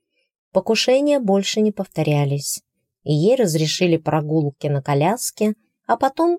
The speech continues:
и в общественном королевском парке. Агнешке очень нравился зимний зоопарк в одном из гротов, а также яблоки в карамели,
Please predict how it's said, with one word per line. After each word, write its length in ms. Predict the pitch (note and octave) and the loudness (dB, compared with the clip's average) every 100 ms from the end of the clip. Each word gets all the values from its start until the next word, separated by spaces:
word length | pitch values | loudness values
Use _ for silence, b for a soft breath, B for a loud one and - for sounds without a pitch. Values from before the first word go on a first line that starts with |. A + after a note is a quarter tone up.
| - | -2
и 100 | E3+ | 0
в 60 | |
общественном 800 | D#3+ D#3+ - D#3+ F#3 - G#3 G3+ | 0 0 0 0 0 -2 0 0
королевском 720 | - D#3+ C#3+ D3 C#3+ - F3 E3+ | 0 0 2 0 -2 -6 -6 -6
парке. 640 | D#3 C3 B2 - C3 C3+ _ _ _ _ _ - | -4 -4 -6 -10 -10 -10 _ _ _ _ _ -4
Агнешке 640 | C#4 B3 A#3 E3+ - - E3+ | -2 2 2 2 0 0 0
очень 360 | E3+ G#3+ A3 | 0 0 2
нравился 760 | A3+ G3 C#3+ C#3 C#3 C#3 - D3+ | 2 2 2 0 -2 -4 -2 -2
зимний 420 | C#3+ E3 D3 D#3 | 0 0 2 0
зоопарк 600 | D3+ F3 F#3+ F3 C#3+ - | 0 -2 -2 -2 -4 -4
в 40 | |
одном 360 | C#3+ C#3 D3 D3 | -4 0 0 0
из 120 | D#3+ | -2
гротов, 580 | D#3 F3 C3 - - _ _ _ _ _ _ - | 0 0 0 -6 -12 _ _ _ _ _ _ -4
а 100 | A3 | -2
также 340 | D4+ D4+ - | 2 0 0
яблоки 640 | B3+ F3 D#3 D3+ D#3 D#3 D#3+ | 0 2 2 2 -2 -2 -6
в 100 | D#3 | -4
карамели, 680 | D#3+ D#3 D3 C#3+ C#3+ D3 | -2 0 2 0 0 -2